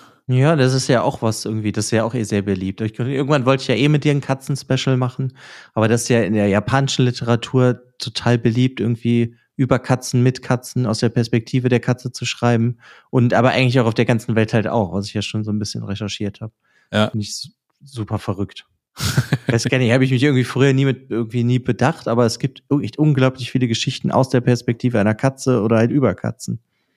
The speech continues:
Speaker 2: Äh, wie war das hier nochmal? Ähm, es gab doch diese, diese, äh, früher schon, also als kleines Kind hab ich schon Bücher vorgelesen bekommen, wo auch Katzen mitspielten, als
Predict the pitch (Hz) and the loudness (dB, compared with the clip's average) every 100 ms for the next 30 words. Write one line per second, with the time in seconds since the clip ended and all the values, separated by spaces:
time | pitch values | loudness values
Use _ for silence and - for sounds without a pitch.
0 | _ _ _ _ _ 107 107 104 98 92 | _ _ _ _ _ -2 2 2 0 -2
1 | 98 110 107 110 101 98 98 98 95 - | 2 4 4 4 4 4 4 4 2 0
2 | 98 95 92 95 - - _ _ - - | 0 2 0 -2 -8 -20 _ _ -20 -14
3 | - - - 107 107 98 101 98 95 98 | -6 -4 0 0 0 0 0 0 0 0
4 | 95 104 92 95 - 117 107 104 95 - | -2 -4 -10 -2 2 2 2 0 -2 -8
5 | 107 90 95 101 90 104 - 107 104 - | -8 -4 0 0 0 0 0 0 0 0
6 | 127 101 - - 107 98 98 _ 113 - | 0 0 -2 0 0 -2 -4 _ -4 -2
7 | 113 110 104 101 104 101 95 - 104 98 | 0 2 2 2 0 -2 -2 0 0 2
8 | 101 90 - - 117 - 90 87 - - | 0 0 -2 -2 -2 -2 -2 -2 -4 -2
9 | 92 - 90 90 95 - | -4 -4 -2 0 0 -2